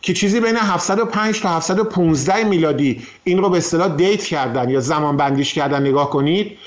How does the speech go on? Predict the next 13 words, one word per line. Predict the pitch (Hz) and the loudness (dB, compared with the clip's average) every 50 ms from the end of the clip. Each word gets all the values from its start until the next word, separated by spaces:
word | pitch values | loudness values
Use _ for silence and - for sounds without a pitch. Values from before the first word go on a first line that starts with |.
| - - - - _ | -20 -20 -20 -16 _
که | - 185 - - - - - - | -4 -2 -2 -2 -6 -12 -14 -10
طبق | - - 220 - - - 165 156 156 143 139 - | -4 0 2 2 2 2 0 0 0 0 0 0
آزمایشات، | 170 165 160 131 156 156 156 156 156 151 - 190 190 190 - 180 147 123 98 - - - - _ _ - | 0 0 0 0 0 0 0 0 -2 -2 -2 -2 -2 0 0 2 2 2 0 -2 -8 -16 -20 _ _ -4
اه، | 143 139 135 135 | 0 0 0 0
کربنی | - - 170 156 147 147 151 151 156 165 165 160 139 - - - - - - - - - | 0 0 0 2 2 2 2 2 2 2 2 0 -2 -4 -10 -18 -20 -20 -20 -12 -6 -2
قدیمی | 165 180 160 165 180 175 170 175 170 | -2 0 0 2 2 2 2 0 0
ترین | - 202 180 165 165 165 165 160 | -2 -2 0 0 0 0 0 -2
کاغذیه | 165 - - 175 165 165 170 165 180 208 202 190 208 226 220 | -4 -2 0 0 0 2 0 0 0 0 0 0 -2 -2 -2
که | 220 214 202 | -2 0 0
روش | 202 208 196 - | 0 0 -2 -2
قرآن | - 156 151 147 - 156 170 170 | -2 -2 -2 0 0 0 0 0
نوشته | 160 135 120 123 120 - 139 | 2 2 2 0 0 -2 -2
شده، | - - 127 113 139 156 165 165 165 | -2 -2 0 2 2 2 2 0 -4